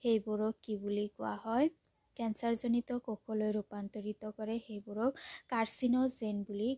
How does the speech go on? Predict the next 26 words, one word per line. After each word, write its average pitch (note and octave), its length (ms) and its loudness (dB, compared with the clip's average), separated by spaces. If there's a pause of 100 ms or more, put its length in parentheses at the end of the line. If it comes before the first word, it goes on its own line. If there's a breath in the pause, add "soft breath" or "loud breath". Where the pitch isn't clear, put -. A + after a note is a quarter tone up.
কোৱা G3+ 200 -6
হয়। G3+ 280 -6 (1400 loud breath)
এতিয়া C4 360 4 (100)
কাৰ্চিন'জেন C#4 960 6 (120)
বহুত, A#3+ 320 -2 (120)
আ, A#3+ 120 -2 (140)
কেইটা A3+ 380 -4
আছে। A3+ 380 0
কাৰ্চিন'জেন A3 840 -2
তোমাৰ G#3+ 320 -4
আছে G#3+ 300 0 (440 loud breath)
এক্স A3+ 420 2
ৰে, A3+ 180 4 (360)
তাৰপিছত, G#3+ 760 -2
আ, G#3 320 -4
গামা A3 420 2
ৰে B3 180 6
আছে, A3+ 360 2 (420 loud breath)
আল্ট্ৰাভায়লেট, B3 1040 2 (100)
আ, A#3 120 2 (160)
ৰশ্মি A3 420 0
আছে, A3 260 4
অতি A3+ 280 0
বেঙুনীয়া A3 560 4
ৰশ্মি, G#3 520 0
তাৰপিছত G#3+ 560 -4